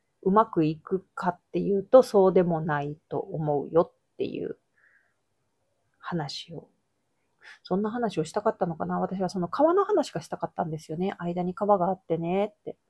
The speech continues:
それを自由に行き来できるとね、すごく楽しくなると思うよっていう話をしたかったんですよね。伝わりましたでしょうか？はい。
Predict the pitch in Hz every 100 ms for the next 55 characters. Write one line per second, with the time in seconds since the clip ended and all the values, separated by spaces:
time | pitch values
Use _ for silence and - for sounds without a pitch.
0 | _ - - - 180 175 165 160 185 247
1 | 240 202 196 190 180 160 160 156 151 156
2 | 165 175 - - 220 - 262 226 214 226
3 | 214 _ 196 170 160 175 165 160 180 196
4 | 185 156 165 196 _ _ _ _ 147 139
5 | 131 - _ _ _ _ _ _ _ _
6 | _ - 165 151 - 143 135 - _ _
7 | _ _ - - 170 - - 156 156 -
8 | 160 170 - - - - _ _ - -
9 | _ - - 175 127 - 160 - 254 262
10 | - 185 151 - _ _ _ _ _ -
11 | - - -